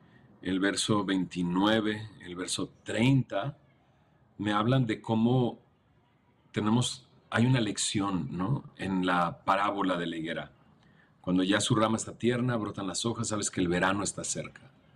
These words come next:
Siempre hay, pareciera que nos está hablando de estas señales que vie-, de algo que viene. Y entonces él lo dice así, así también vosotros, cuando veáis que suceden estas cosas, conoced que está cerca, a las puertas.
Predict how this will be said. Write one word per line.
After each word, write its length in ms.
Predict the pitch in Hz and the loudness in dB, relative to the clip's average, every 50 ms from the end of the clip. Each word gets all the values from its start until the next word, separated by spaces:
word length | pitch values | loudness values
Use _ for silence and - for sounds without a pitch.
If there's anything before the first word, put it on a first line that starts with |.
| - _ _ _ _ - - - | -20 _ _ _ _ -20 -18 -8
Siempre 480 | - - - 95 92 - 110 104 98 | -6 0 2 2 2 2 4 4 4
hay, 240 | 95 95 95 101 - - - _ _ _ _ _ _ _ _ _ 135 113 95 - | 4 4 2 0 -4 -10 -18 _ _ _ _ _ _ _ _ _ -14 -14 -10 -6
pareciera 360 | - 101 92 - 117 113 113 | -4 -2 0 2 2 2 4
que 80 | - | 4
nos 120 | 123 113 107 | 2 0 2
está 120 | - 113 107 | 0 0 0
hablando 260 | 104 104 107 107 110 | 0 0 0 0 0
de 40 | 95 | 0
estas 380 | - - 110 101 - - - _ - _ _ | -2 -4 -2 -4 -4 -4 -8 _ -20 _ _
señales 760 | - - - 117 107 104 104 104 104 107 110 113 110 110 - | -6 -2 0 0 0 0 0 0 2 2 4 2 2 0 -4
que 180 | - - 101 90 | -6 -6 -6 -4
vie-, 260 | 90 98 98 95 - - | -2 -2 -4 -4 -6 -8
de 200 | 92 85 92 90 | -6 -4 0 2
algo 300 | 95 101 107 113 110 - | 2 2 2 2 0 0
que 120 | - 95 | -2 -4
viene. 420 | 85 87 87 82 80 76 71 67 - _ _ _ _ _ _ _ _ _ _ _ _ _ | -4 -2 -4 -4 -4 -6 -8 -10 -12 _ _ _ _ _ _ _ _ _ _ _ _ _
Y 100 | 92 101 | 0 0
entonces 360 | 98 90 113 117 113 - 135 | 4 4 2 2 4 0 0
él 240 | 123 120 123 123 123 | 0 0 0 0 0
lo 80 | 120 | 2
dice 220 | 117 127 117 120 127 | 0 0 0 -2 -4
así, 220 | - - 165 139 | -4 -2 -2 -2
así 200 | 98 95 120 113 | -2 -2 -4 -2
también 260 | - 120 123 123 123 | 0 0 2 2 2
vosotros, 420 | 113 107 - 160 151 139 101 - - | 2 2 0 -2 -2 -2 -4 -6 -4
cuando 280 | - 90 90 90 87 | -4 -4 -2 -2 0
veáis 580 | 85 95 98 104 110 117 135 135 - - - _ _ _ _ _ _ _ _ _ _ _ _ | 0 2 2 4 4 4 2 0 -2 -6 -10 _ _ _ _ _ _ _ _ _ _ _ _
que 100 | - 90 | -4 -4
suceden 400 | - 95 - - 117 110 107 107 | -2 -2 2 2 2 4 2 0
estas 300 | 104 107 - 95 - - | -2 -4 -6 -8 -8 -2
cosas, 360 | - 147 156 139 123 - - | 0 0 0 2 0 -4 -4
conoced 440 | - 92 87 85 - - 90 87 - | -4 -6 -4 -2 0 -2 -2 -2 -2
que 80 | - | -6
está 240 | 92 - - 95 90 | -6 -4 -6 -4 -6
cerca, 540 | - - - 113 113 131 135 - - - - - - - - _ - - _ _ _ - | -4 -2 0 0 0 0 0 -4 -8 -14 -16 -18 -20 -20 -20 _ -20 -20 _ _ _ -4
a 100 | - 92 | -2 0
las 200 | 87 80 - - | 0 0 -2 -4
puertas. 760 | - - 90 98 107 113 - - - - - - - - | -4 -2 0 0 2 0 -2 -6 -12 -14 -14 -16 -18 -18